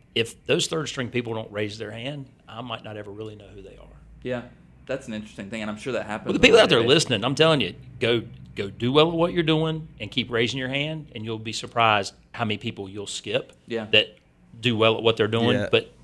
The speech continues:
Speaker 1: just don't raise their hand.
Speaker 3: Yeah, back
Speaker 2: Yeah.
Speaker 3: when I was, uh, this is a little off topic, but back when I was, like, twenty-two, maybe twenty-three,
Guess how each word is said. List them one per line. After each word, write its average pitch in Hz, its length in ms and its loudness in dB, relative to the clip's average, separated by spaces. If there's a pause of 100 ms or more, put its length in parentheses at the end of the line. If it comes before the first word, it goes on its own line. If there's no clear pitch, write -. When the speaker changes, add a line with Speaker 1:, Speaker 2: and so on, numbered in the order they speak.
Speaker 1:
just 156 340 -2 (200)
don't 113 340 0 (540)
raise 101 460 -6
their 104 140 -20
hand. - 200 -20
Speaker 3:
Yeah, 123 140 6
back 143 200 6
Speaker 2:
Yeah. - 60 -4
Speaker 3:
when 139 80 4
I 131 100 6
was, 120 180 4
uh, 113 100 4
this 127 180 0
is - 240 -8
a - 40 -12
little 110 180 0
off 101 100 -2
topic, 107 320 -2
but 107 80 -14
back 131 180 4
when 127 80 -2
I 117 80 2
was, 107 140 -2
like, 101 220 -8
twenty-two, 156 920 -2
maybe 175 200 0
twenty-three, 147 640 -4